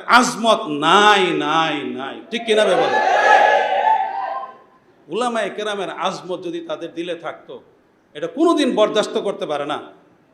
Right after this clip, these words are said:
যে এক, আমার মসজিদের ইমামের ব্যাপারে এত বড় মারাত্মক ফতোয়া, আমার দেশের উলামায়ে কেরামের বিরুদ্ধে এত বড় ফতোয়া, সারা বিশ্বের উলামায়ে কেরামের বিরুদ্ধে এত বড় ফতোয়া, আমাদের সমাজের ভিতরে কোরআনের শিক্ষা থাকবে এই ফতোয়া মানলে?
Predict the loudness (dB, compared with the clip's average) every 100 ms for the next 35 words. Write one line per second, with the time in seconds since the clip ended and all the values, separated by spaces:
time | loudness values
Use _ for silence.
0 | _ -20 -16 -10 -10 -8 -4 0 0 0
1 | -2 -2 0 0 -2 -4 -4 -4 -6 -6
2 | -6 -6 -6 -8 -10 -10 -10 -8 -8 -8
3 | -14 _ _ _ _ -8 -2 0 0 -2
4 | -2 -2 0 -2 -2 -4 -4 -4 -6 -6
5 | -6 -4 -6 -6 -6 -6 -6 -6 -6 -4
6 | -4 -4 -10 -18 -18 -6 -2 0 0 -2
7 | -4 -2 0 2 0 0 -2 -4 -6 -6
8 | -8 -8 -6 -6 -8 -6 -6 -4 -6 -6
9 | -6 -8 -14 _ _ _ _ _ _ -6
10 | -4 -2 -6 -6 -2 0 0 -2 -6 -8
11 | -6 -2 -2 -2 -6 -8 -4 -4 -2 -4
12 | 0 0 0 -4 -6 -6 -6 -6 -8 -10
13 | -18